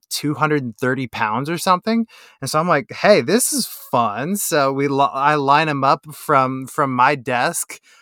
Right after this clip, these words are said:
all the way down the hallway in our living room, and I'm just like, "Well, that's a fun way to get from my desk in the morning to the bathroom. I'm just gonna use the stepping stones that the kids been playing with." It, it was, <laughs> it was, it's been a lot of fun for me, but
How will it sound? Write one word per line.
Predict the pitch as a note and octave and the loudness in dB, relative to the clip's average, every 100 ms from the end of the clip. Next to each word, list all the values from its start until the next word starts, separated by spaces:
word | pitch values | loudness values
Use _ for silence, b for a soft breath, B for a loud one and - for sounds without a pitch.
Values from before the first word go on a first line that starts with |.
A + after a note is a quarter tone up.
| b | b
all | - B2+ D3 | 0 2 4
the | D3 | 2
way | C#3 | 0
down | B2+ C3 C3 | 2 2 4
the | B2 | 2
hallway | A#2+ C3 C3 C3+ C#3+ D3 | 4 4 6 6 4 4
in | C3+ | 2
our | B2 A#2 | 2 2
living | A2+ C3+ D#3+ | 0 -2 -2
room, | D#3+ F#3 G#3+ | -2 -2 -2
and | F3 B2+ | -2 -2
I'm | C3+ | 0
just | C#3+ C3+ | -2 -2
like, | C3+ B2+ B2+ _ _ - | 2 0 0 _ _ -6
"Well, | D#3 C3 | -2 2
that's | C#3+ G#3 | 2 4
a | B3+ | 2
fun | A3+ F3 D#3 | 2 4 4
way | C#3 C#3 | 4 2
to | C3+ | 0
get | B2+ C#3+ B2+ | 0 -2 -2
from | D3 C3 | -6 -2
my | B2+ C#3 | 0 0
desk | C3 C#3 D3 - | -2 -2 -2 -4
in | C#3+ | -4
the | C3 | -2
morning | A#2+ B2 C#3+ F#3+ A3+ - B B | 0 0 0 0 -2 -4 B B
to | - C#3 | -4 -4
the | A#2+ | 0
bathroom. | D3 A3+ D4 A#3 C3 | 2 2 0 -4 -2
I'm | D#3+ | -2
just | G3 | -4
gonna | F3+ C#3+ | -6 -4
use | C3+ C3+ | -4 -6
the | B2+ | -8
stepping | - G3+ B3+ A3+ | -4 -2 0 -2
stones | - C3 A#2+ | 0 -2 -2
that | A2 | -6
the | A#2 | -8
kids | - B3+ | -4 -4
been | - B2+ | -2 -6
playing | A#2 A2+ A2 G#2+ | -4 -4 -4 -4
with." | A2 - | -6 -8
It, | A2 - | -12 -8
it | |
was, | B2+ B2+ - _ _ | -8 -8 -12 _ _
<laughs> | _ - | _ -14
it | - - | -8 -2
was, | G3+ A3+ | -2 -2
it's | E3+ - | -4 0
been | G3+ | 2
a | D#3 | 6
lot | D3+ | 4
of | C#3+ - | 4 2
fun | F#3 G3 | 0 0
for | C3+ A#2+ | -4 -8
me, | C3+ D3 A#2+ | -4 -4 -4
but | A#2 B2 C3+ | -6 -8 -8